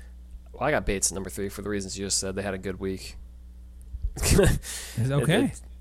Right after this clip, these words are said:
Speaker 1: that's it. That's all you need sometimes.
Speaker 2: Okay. Well, number
Speaker 1: Yeah.
Speaker 2: two, potentially controversial because the, the, ag-, you know, maybe hypocritical of me considering the bases. I got Robert at number two.
Speaker 1: What the hell did Robert do this episode?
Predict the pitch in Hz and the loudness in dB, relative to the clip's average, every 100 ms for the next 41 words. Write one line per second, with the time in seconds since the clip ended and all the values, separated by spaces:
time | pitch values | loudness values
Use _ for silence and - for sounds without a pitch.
0 | - 117 104 - 139 - 104 110 113 113 | -10 -4 0 4 4 4 2 4 4 4
1 | 127 117 104 90 95 - - - - - | 2 0 -2 -4 -2 -4 -4 -12 -12 -12
2 | - - - - - - 170 214 226 269 | -12 -14 -16 -16 -14 -2 0 4 4 2
3 | - - - 156 160 220 233 208 214 214 | -4 -4 4 4 6 2 2 2 6 6
4 | 226 - - - - - - - - - | 4 -2 -16 -16 -16 -16 -16 -16 -16 -16
5 | - - - - - 175 196 233 190 - | -16 -18 -10 -2 4 6 6 6 4 4
6 | 175 156 156 143 139 165 139 131 139 120 | 2 2 2 2 2 2 2 2 2 2
7 | 127 123 135 135 135 165 139 - - - | 0 0 -2 -2 -2 0 0 -2 -12 -16
8 | - - - - 185 151 127 135 156 160 | -16 -16 -16 -2 4 6 6 6 6 6
9 | 160 156 165 143 147 131 127 127 127 135 | 6 6 6 6 4 4 4 2 2 4
10 | 131 123 117 113 131 120 - - - - | 4 4 2 0 0 -2 -6 -16 -16 -4
11 | 214 339 349 226 262 151 123 143 139 120 | 2 4 6 8 8 6 4 4 6 6
12 | 107 127 104 - - - - - - - | 4 4 4 0 -8 -16 -16 -16 -18 -18
13 | - - 208 - - 247 143 247 104 104 | -18 -12 -10 -6 -2 2 4 2 0 0
14 | 92 - - - - - 147 | 2 0 4 6 8 6 2